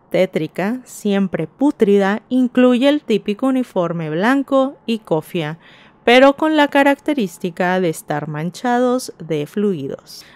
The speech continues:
Fueron incluidas desde el primer juego, pero se les dio más notoriedad en Silent Hill dos. Este título no solo incluía a esas enfermeras desfiguradas del rostro y cubiertas de vendas.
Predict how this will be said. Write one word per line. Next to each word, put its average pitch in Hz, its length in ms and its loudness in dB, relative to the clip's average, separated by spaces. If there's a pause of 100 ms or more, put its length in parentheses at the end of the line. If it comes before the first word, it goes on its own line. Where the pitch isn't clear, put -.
(140)
Fueron 311 280 6
incluidas 277 520 4
desde 220 200 2
el 196 80 4
primer 180 360 -4
juego, 214 540 0 (220)
pero 302 240 4
se 330 140 0
les 302 200 0
dio 233 160 2
más 202 220 0
notoriedad 240 680 0 (340)
en 320 200 -4
Silent 175 680 0
Hill 160 360 -2
dos. 147 440 -6 (420)
Este 208 300 0
título 233 640 2
no 294 220 2
solo 311 340 4
incluía 202 760 2
a 185 120 0
esas 233 240 -2
enfermeras 196 540 0
desfiguradas 180 720 0
del 156 200 -4
rostro 233 540 0 (360)
y 277 120 -2
cubiertas 175 680 2
de 156 140 -2
vendas. 220 600 -4